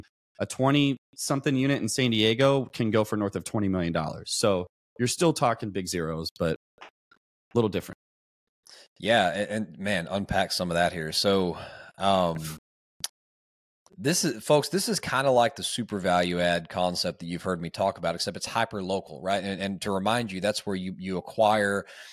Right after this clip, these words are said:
Speaker 2: you know, call it a thirty or forty unit value add that's, that was built at the time on large acreage, and you can go build maybe thirty or forty more. So your super value add is you fix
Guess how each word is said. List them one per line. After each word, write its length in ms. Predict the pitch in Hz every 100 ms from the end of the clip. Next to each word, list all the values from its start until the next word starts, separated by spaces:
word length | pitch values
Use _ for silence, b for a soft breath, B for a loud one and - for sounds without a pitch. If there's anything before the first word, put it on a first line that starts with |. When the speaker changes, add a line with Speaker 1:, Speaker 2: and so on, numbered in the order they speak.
| B
Speaker 2:
you 80 | 135
know, 140 | 117 104
call 240 | 139 135
it 80 | 113
a 80 | 104
thirty 320 | 104 104 101
or 80 | 98
forty 280 | 98 101
unit 380 | 98 92 95 95
value 400 | 85 92 95 90
add 260 | 90 90 90
that's, 160 | 87 - - -
that 100 | 104
was 140 | 92 87
built 300 | 98 95 92
at 80 |
the 60 | 87
time 320 | - 87 90
on 120 | 87
large 280 | 87 85 90
acreage, 460 | 101 175 87 80 85
and 100 | 87
you 60 | 90
can 140 | 90
go 160 | 90 90
build 400 | 87 87 95 92
maybe 240 | 80 85
thirty 320 | 92 90 90
or 80 | 95
forty 260 | - 104 101
more. 280 | 131 90
So 240 | 76 92 85
your 240 | 80 92
super 280 | - 147 107
value 360 | 92 90 90 87
add 140 | 101
is 120 | 107
you 60 | -
fix 200 | 90